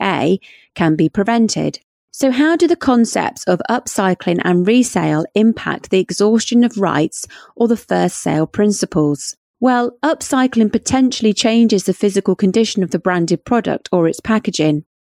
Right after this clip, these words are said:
Resale also potentially impacts on the image or repute of the branded product by the way it is being resold.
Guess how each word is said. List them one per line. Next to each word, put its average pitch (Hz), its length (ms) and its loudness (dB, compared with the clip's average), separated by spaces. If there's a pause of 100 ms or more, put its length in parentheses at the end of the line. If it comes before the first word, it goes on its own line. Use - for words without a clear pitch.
Resale 208 640 2
also 208 300 2
potentially 208 640 0
impacts 190 460 -2
on 185 80 4
the 196 140 0
image 220 420 2
or 196 100 2
repute 214 420 2
of - 120 -6
the 180 80 -2
branded 175 420 -2
product 160 460 -2 (280)
by 202 140 0
the 208 120 2
way 196 460 2
it - 140 -2
is 202 80 -4
being 262 320 4
resold. 151 640 -2